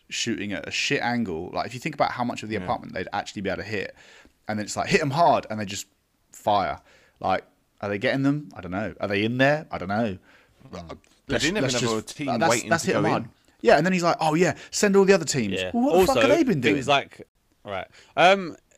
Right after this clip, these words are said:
Speaker 3: and you know, like, when they finally got into that room, and they're like, and she's got the, the gas on, and she flicks her lighter. Yeah. Do you know how long
Speaker 1: Mm.
Speaker 3: it would take to flood a room with gas to make that kind of explosion?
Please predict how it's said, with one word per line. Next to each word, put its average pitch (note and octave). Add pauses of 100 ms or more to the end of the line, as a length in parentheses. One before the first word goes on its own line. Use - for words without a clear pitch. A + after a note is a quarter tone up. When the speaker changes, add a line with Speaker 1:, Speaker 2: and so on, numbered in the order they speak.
Speaker 3:
and D#3
you F3+
know, A3+
like, G#3+
when F#3
they E3
finally D#3
got C3
into C#3
that A#2+
room, G#2 (640)
and G#2+
they're G#2+
like, G2+ (120)
and G2+
she's A2
got F2+
the, G2
the G2
gas G#2
on, F#2
and E2+
she -
flicks -
her G2
lighter. F2+ (680)
Yeah. C#2+ (240)
Do -
you D#4
know D#4+
how D4+
long B3+
Speaker 1:
Mm. A3
Speaker 3:
it F#3+
would F#3
take E3+
to -
flood D#3+
a D#3
room C#3+
with C3
gas D3+
to F#2+
make F#2
that G#2+
kind A2+
of G2+
explosion? -